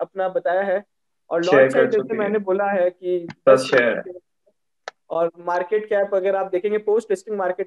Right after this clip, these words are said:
Speaker 1: cap, it's not going to be used, तो ठीक है। अभी हम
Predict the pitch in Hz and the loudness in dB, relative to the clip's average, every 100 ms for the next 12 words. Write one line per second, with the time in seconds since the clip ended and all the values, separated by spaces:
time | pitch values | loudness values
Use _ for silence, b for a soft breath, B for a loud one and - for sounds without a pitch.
0 | - 185 185 180 _ 165 180 180 185 180 | -2 -2 -2 -10 _ -4 -4 -2 -2 0
1 | 170 165 170 170 165 160 _ _ _ 165 | -2 -4 -12 -8 -10 -10 _ _ _ -6
2 | 165 160 _ 156 147 143 _ 202 170 147 | -4 -6 _ -2 -2 -4 _ -12 -6 -8
3 | - _ _ _ _ _ _ _ _ _ | -8 _ _ _ _ _ _ _ _ _
4 | _ _ - 175 208 214 214 214 208 | _ _ -8 -4 -2 0 0 0 -4